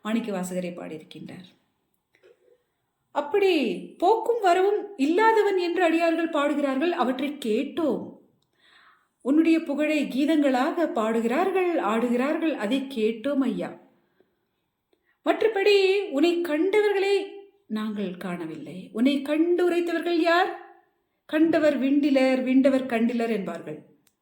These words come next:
உன்னை கண்டு சிவானந்தத்தை அனுபவித்தவர்களை யாம் கண்டிலோம். பக்தர்கள் ஒவ்வொருவரும் அவரவர்களுடைய தகுதிக்கேற்ற முயற்சிகளில் ஈடுபட்டிருக்கிறார்களே தவிர, இறைவனை முற்றிலுமாக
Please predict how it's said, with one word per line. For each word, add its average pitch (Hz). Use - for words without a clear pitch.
உன்னை 285
கண்டு 381
சிவானந்தத்தை 320
அனுபவித்தவர்களை 269
யாம் 247
கண்டிலோம். 170
பக்தர்கள் 427
ஒவ்வொருவரும் 370
அவரவர்களுடைய 349
தகுதிக்கேற்ற 339
முயற்சிகளில் 320
ஈடுபட்டிருக்கிறார்களே 269
தவிர, 233
இறைவனை 349
முற்றிலுமாக 339